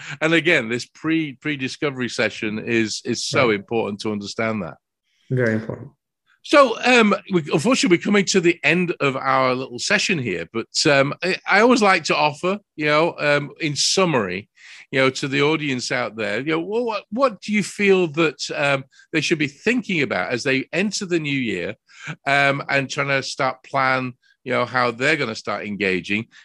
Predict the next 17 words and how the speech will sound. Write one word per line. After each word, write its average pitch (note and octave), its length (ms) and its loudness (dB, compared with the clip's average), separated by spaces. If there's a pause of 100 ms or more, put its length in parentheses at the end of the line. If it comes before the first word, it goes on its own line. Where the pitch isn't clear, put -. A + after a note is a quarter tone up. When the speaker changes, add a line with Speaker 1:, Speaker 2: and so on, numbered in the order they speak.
Speaker 1:
You C3+ 80 0
know, C3+ 260 0
what, F#3+ 380 -8
what A3+ 180 4
are G#3 60 4
some G3 200 -2
thoughts D#3 380 -4
that C#3+ 100 -6
you C3+ 80 -2
should, C3 340 -8
that C3 140 -2
they B2 80 -2
should B2+ 160 -4
be A#2 100 -2
doing? F#2 280 -2 (1300)
Speaker 2:
Um, B2+ 320 0
any, F#3 520 2